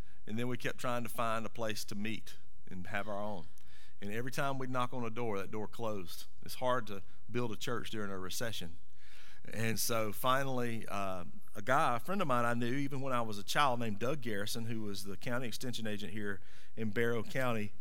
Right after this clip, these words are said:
who became a realtor after he retired, called me and said, "Chip, there's a, there's a feed store over there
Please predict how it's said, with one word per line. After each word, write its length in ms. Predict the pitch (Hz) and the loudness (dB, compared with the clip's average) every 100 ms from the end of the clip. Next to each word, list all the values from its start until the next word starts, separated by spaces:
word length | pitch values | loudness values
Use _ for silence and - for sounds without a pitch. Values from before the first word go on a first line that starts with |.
| - | 0
who 200 | 117 110 98 | 0 0 0
became 260 | - 127 113 | 0 0 0
a 60 | |
realtor 500 | 104 143 170 104 107 | 0 0 0 0 0
after 220 | 101 104 | 0 0
he 40 | 107 | 0
retired, 460 | 98 - - 127 | 0 0 2 2
called 240 | - 139 131 | 0 0 0
me 60 | |
and 80 | 117 | 0
said, 120 | - | 0
"Chip, 280 | - 165 110 - - - - - - - - - | 0 0 0 0 0 0 0 0 0 0 0 0
there's 180 | - 113 | 0 0
a, 40 | 104 - | 0 0
there's 200 | - 135 | 0 0
a 40 | 107 | 0
feed 360 | - 202 139 | 0 2 2
store 340 | - 123 113 104 | 0 0 0 0
over 240 | 98 98 | 0 0
there 280 | 98 90 78 | 0 0 0